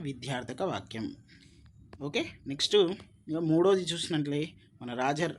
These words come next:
రా-, సారీ, మన రాష్ట్ర రాజధాని ఏది అని ప్రశ్నించిండు అంటే ఇది ప్రశ్నార్థకాన్ని సూచిస్తుంది.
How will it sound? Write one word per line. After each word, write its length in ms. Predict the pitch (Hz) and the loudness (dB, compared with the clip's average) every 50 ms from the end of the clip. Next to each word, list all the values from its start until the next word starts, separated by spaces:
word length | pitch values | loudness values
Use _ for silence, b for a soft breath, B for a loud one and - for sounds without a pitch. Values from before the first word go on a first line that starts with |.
| - - - 131 | -12 -14 -6 -4
రా-, 160 | 131 131 127 | -2 -2 0
సారీ, 340 | 127 - - 131 113 104 - | -2 -4 -6 -6 -6 -6 -6
మన 220 | 117 127 127 127 | -4 -4 -2 -2
రాష్ట్ర 500 | 123 123 131 151 165 - - - - 202 | 0 2 2 2 4 4 2 2 2 2
రాజధాని 540 | 175 160 131 139 156 175 165 175 160 170 185 185 | 2 4 4 4 4 4 4 4 4 6 6 8
ఏది 260 | 180 190 190 202 156 - - - b b b b b b - _ - | 8 8 8 6 2 -2 -6 -14 b b b b b b -20 _ -8
అని 180 | 131 190 269 349 | -2 0 0 0
ప్రశ్నించిండు 760 | 349 - 165 156 - - 180 165 165 151 139 123 110 92 - - - | 0 0 2 4 4 4 4 2 2 2 0 0 -2 -4 -6 -8 -6
అంటే 280 | 151 175 180 214 196 165 | -6 -2 0 0 0 2
ఇది 300 | 151 160 160 139 120 - | 2 2 2 2 2 -2
ప్రశ్నార్థకాన్ని 960 | - 139 117 - - 165 156 175 170 160 165 151 156 160 156 147 147 170 233 | -4 -2 0 0 2 2 2 2 2 0 -2 -2 0 0 2 2 2 2 0
సూచిస్తుంది. 800 | - 151 135 135 - 117 117 - - 127 117 110 107 120 117 | -2 -4 -4 -2 -4 -6 -6 -6 -8 -6 -6 -6 -4 -4 -4